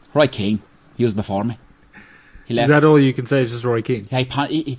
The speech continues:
Speaker 1: he punched M-, Mick McCarthy in the face.
Speaker 2: How do, how do you say potatoes?
Speaker 1: Potatoes.
Speaker 2: <laughs> What about Guinness?
Speaker 1: Uh, uh, you, you gotta go to the, uh, you know, the Guinness. It's important because here in Ireland,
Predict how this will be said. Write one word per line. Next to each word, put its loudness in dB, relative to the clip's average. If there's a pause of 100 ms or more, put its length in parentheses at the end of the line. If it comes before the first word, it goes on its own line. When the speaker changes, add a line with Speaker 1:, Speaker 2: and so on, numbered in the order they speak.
(120)
Speaker 1:
he -2
punched -2
M-, -2
Mick -2
McCarthy -2
in -4
the -2
face. -6 (460)
Speaker 2:
How -6
do, -12
how 0
do 2
you 2
say 2
potatoes? -6 (340)
Speaker 1:
Potatoes. -6 (160)
Speaker 2:
<laughs> 2 (1200)
What 4
about -2
Guinness? -4 (720)
Speaker 1:
Uh, -2 (320)
uh, -8 (200)
you, -10 (260)
you -10
gotta 0
go 2
to -2
the, -10 (320)
uh, -2
you -4
know, 4
the 0
Guinness. -2 (880)
It's -12
important -4 (440)
because -8 (220)
here -4
in 0
Ireland, 0